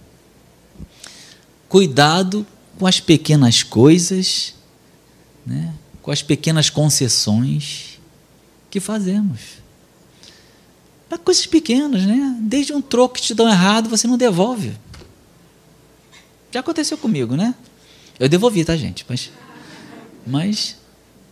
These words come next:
né? Às vezes bota no bolso e não vê, aí depois já era, né? Mas, em geral, tá bom? Com coisas pequenas. O pastor sempre fala, né? Eu lembro dele falando, o ami-, os amigos de Daniel. Nabu-, Nabucodonosor botou aquela estátua lá e quando tocasse,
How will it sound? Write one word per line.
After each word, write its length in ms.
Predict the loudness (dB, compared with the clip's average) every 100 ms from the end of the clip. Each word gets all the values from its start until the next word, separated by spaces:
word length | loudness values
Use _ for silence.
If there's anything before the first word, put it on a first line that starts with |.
| 2
né? 240 | 2 2 -4 -14 -2
Às 120 | 2
vezes 160 | 2
bota 240 | 2 2 4
no 60 |
bolso 220 | 4 4 2
e 20 |
não 100 | 2
vê, 160 | 2
aí 60 | 2
depois 280 | 0 -4 -6
já 120 | -4
era, 260 | -2 -2 -2
né? 140 | 0
Mas, 320 | 0 -2 -2 -6
em 460 | -14 _ -18 -8
geral, 440 | -4 -4 -4 -8 -14 -20 -20 -20 -16 -14
tá 100 | -10
bom? 180 | -8 -8 -10 -4
Com 100 | -4
coisas 280 | -2 -4 -4
pequenas. 760 | -6 0 0 0 -2 -8 -18 _ _ -20 -20 _
O 20 | -6
pastor 300 | -2 0 0
sempre 240 | -2 -2
fala, 260 | -2 0 2
né? 180 | 2
Eu 60 | 2
lembro 220 | 2 4
dele 120 | 2
falando, 380 | 2 2 0 0
o 240 | 2 2 4
ami-, 220 | 4 2
os 340 | 0 -2 0
amigos 320 | 0 0 -2
de 60 | -2
Daniel. 500 | 0 0 0 -4 -8 -14 -20 -20 -20 -20 _ _
Nabu-, 400 | -2 0 -2 0
Nabucodonosor 720 | 0 2 2 2 4 4 4
botou 300 | 4 2 2
aquela 240 | 0 2 2
estátua 480 | 2 2 2 2 2
lá 240 | 2 2
e 40 |
quando 200 | 0 -4
tocasse, 920 | 2 2 4 4 4 4 4 4 4